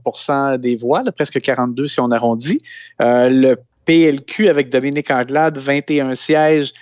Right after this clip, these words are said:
euh, à peu près quinze pour cent. Euh, à peu près quinze pour cent du suffrage. Québec solidaire,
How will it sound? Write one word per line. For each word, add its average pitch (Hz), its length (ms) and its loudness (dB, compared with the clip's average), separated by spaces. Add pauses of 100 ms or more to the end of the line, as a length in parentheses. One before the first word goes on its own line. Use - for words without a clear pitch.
(340)
euh, 123 460 2
à 123 120 -6
peu - 80 -14
près 139 160 -2
quinze 151 400 -6
pour - 240 -4
cent. 185 320 0 (400)
Euh, 131 320 2
à 135 100 0
peu 143 120 -2
près 160 160 0
quinze 156 240 -2
pour - 220 -4
cent 165 200 0
du 139 140 -8
suffrage. 151 600 -2
Québec 135 240 0
solidaire, 139 540 0